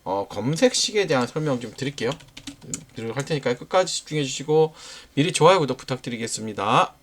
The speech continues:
어, 이제 여러분들께 마지막으로, 어, 구독자 이벤트로 검색기 관련해서 여러분들께 한 가지 이벤트를 여러분들께 지금 진행을 드리려고 해요. 자,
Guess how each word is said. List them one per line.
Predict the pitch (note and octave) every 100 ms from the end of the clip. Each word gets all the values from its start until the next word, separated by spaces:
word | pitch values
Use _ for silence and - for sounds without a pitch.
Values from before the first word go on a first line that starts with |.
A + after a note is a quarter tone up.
| _ _ _ _ _ - _ _ -
어, | A#2+ A#2+ A#2+
이제 | B2+ D#3+ D#3 D3+ C#3
여러분들께 | B2 D#3+ E3 C#3+ B2+
마지막으로, | A2 - B2 C3 B2+ G#2 F#2 F#2+ G2 - _ _ _
어, | F#2 F2+ E2+ E2 E2
구독자 | - G#2 A2 - B2
이벤트로 | G2+ A2+ G#2+ - A2+ A2 G#2+ G#2+
검색기 | G#2 B2+ F#3 E3+ C3 _ _ _ C3+ C3
관련해서 | - G2+ B2+ A#2+ F#2+ G#2 G#2+
여러분들께 | F#2+ G2 F#2+ F#2 B2 B2 - _ _ _ -
한 | G3
가지 | G#3 F#3+ D3+
이벤트를 | A2+ B2 B2 - A#2
여러분들께 | G2 G2 G2+ - F#2+
지금 | G#2 F#2
진행을 | - G#2+ G#2+ A2 G2
드리려고 | - G2+ G2+ F#2+ F2+ F#2+
해요. | C3+ B2 F#2+ - -
자, | F#2+ -